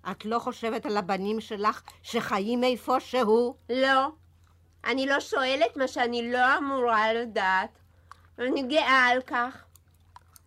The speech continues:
Speaker 2: יש לי סיפוק כי אני תורמת רבות לחברה, ויש לי סיפוק כי אני עושה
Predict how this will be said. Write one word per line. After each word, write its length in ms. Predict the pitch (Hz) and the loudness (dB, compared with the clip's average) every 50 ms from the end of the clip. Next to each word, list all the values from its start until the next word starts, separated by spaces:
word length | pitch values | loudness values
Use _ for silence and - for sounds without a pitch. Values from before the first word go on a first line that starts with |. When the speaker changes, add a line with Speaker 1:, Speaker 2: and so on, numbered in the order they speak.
| _ - 233 | _ -10 -6
Speaker 2:
יש 220 | 220 240 - 277 | -6 -6 -4 -6
לי 80 | 269 262 | -8 -8
סיפוק 540 | - - 262 262 - - 392 415 453 440 - | -6 -8 -8 -8 -6 -4 -2 -2 -2 -4 -6
כי 160 | - 339 262 | -6 -2 0
אני 360 | 240 240 254 262 277 294 320 381 370 - - _ _ _ _ _ _ - _ - | 0 0 0 -2 -4 -4 -6 -8 -10 -14 -20 _ _ _ _ _ _ -16 _ -2
תורמת 720 | 269 240 233 226 233 254 262 277 294 302 311 320 320 311 262 | 2 2 2 2 2 2 2 2 2 2 0 0 -2 -2 -2
רבות 380 | 247 226 208 220 254 269 - | -2 -2 0 0 -4 -2 -2
לחברה, 800 | 311 247 - - - 247 226 220 220 226 226 220 208 208 226 247 311 - _ _ _ _ _ _ - 233 | -4 -4 -4 -4 -8 -8 -8 -8 -6 -4 -2 0 0 0 0 -2 -4 -10 _ _ _ _ _ _ -10 -4
ויש 260 | 240 247 262 254 - | -2 -2 -4 -4 -6
לי 100 | 277 262 | -12 -12
סיפוק 600 | - - 262 254 226 - - 320 339 480 466 466 | -10 -8 -10 -10 -10 -10 -8 -4 -2 -2 -2 -2
כי 140 | - 427 269 | -4 -4 -4
אני 160 | 254 254 254 | -2 -2 -2
עושה 420 | 254 254 254 - - 277 262 262 | -2 -4 -4 -6 -6 -4 -2 -2